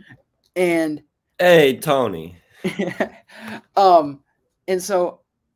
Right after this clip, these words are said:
Speaker 1: I largely doubted. I'm like, "Is this guy truly just, you know, all talent and no production?" Like, he has to, you know, show something in the big minutes. And then all of a sudden he came out in, in this tournament like gangbusters.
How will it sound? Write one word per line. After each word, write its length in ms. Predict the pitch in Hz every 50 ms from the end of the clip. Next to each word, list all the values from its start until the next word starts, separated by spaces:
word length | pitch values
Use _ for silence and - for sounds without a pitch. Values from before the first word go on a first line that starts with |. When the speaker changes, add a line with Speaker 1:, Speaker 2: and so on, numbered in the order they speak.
| _ _ -
Speaker 1:
I 180 | 190 202 196 - -
largely 640 | 175 180 - - 180 170 190 196 208 190 196 196
doubted. 380 | 147 160 160 190 220 208 175 151
I'm 140 | 156 170 175
like, 200 | 175 170 170 -
"Is 280 | - - - 180 175 170
this 180 | 185 202 190
guy 140 | - 202 185
truly 340 | 185 - - 180 190 185 180
just, 300 | 151 170 165 - _ _
you 100 | - 165
know, 240 | 151 127 117 - _ _ _
all 180 | - 160 165 165
talent 440 | 165 - - 156 156 170 180 175 -
and 120 | 147 143
no 120 | 143 147 151
production?" 560 | 147 - 139 113 127 135 - - 180 185 185
Like, 240 | 170 139 127 127 _ _ _ _ _ _ _
he 140 | _ - 190
has 220 | 170 185 190 190 190
to, 280 | - 156 151 147 - - _ -
you 120 | 175 175
know, 120 | 139 - -
show 300 | - - - 190 175 185
something 360 | 180 190 160 147 - 156 147
in 80 | 143 143
the 80 | 139
big 220 | 127 147 143 127 127
minutes. 440 | 135 165 196 175 - - - - _ _ _ _ _ _ _ _ _
And 100 | - 165
then 60 | 165
all 120 | 165 175 175
of 40 | 170
a 20 |
sudden 180 | - 170 147 143
he 100 | 151 143
came 220 | - 160 151 147
out 140 | 143 139 139
in, 280 | 135 139 135 131 127 -
in 100 | 151 147
this 120 | 143 135 -
tournament 360 | - 151 147 139 135 - -
like 160 | 135 127 120
gangbusters. 680 | - 143 147 147 143 143 139 139 - - 151 139 135